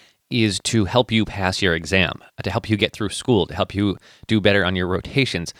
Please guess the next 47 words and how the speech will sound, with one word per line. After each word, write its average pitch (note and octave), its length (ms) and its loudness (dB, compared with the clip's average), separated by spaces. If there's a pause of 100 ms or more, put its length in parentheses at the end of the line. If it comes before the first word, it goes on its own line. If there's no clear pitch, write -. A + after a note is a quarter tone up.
(340)
My A#2 160 4
goal A#2 200 4
is F#2+ 100 -4
to G2 80 -4
help G#2 120 -2
you G2+ 100 2
feel G#2+ 180 2
more G2 180 4
confident G#2 640 0
as F#2+ 120 -2
you F#2+ 100 0
approach D3+ 440 0
all F#2 200 2
of E2 80 -10
these F2 220 -6
things. F2+ 380 -2
That's A2+ 320 -2
what A2 120 -2
I'm F2+ 100 -4
looking G2+ 220 -4
for. - 180 -10
It's - 120 -12
not A2+ 180 0
to, G2+ 340 0 (800)
um, E2 520 0 (640)
make A2 200 2
myself A#2 500 2 (340)
look G#2+ 240 -2
good, E2+ 240 0
make, F2+ 240 -2
boost A2 360 2
my G2+ 260 2
ego. F2+ 380 4 (300)
It's - 160 -2
to G2+ 240 2
put A#2+ 160 2
this B2 140 0
information A2+ 420 2
out F#2 120 2
there F2+ 220 4 (360)
to G#2 320 0
make G#2 240 2
it F2+ 100 -2
so - 180 2
that G2 280 2
you B2+ 300 0
can F2 320 0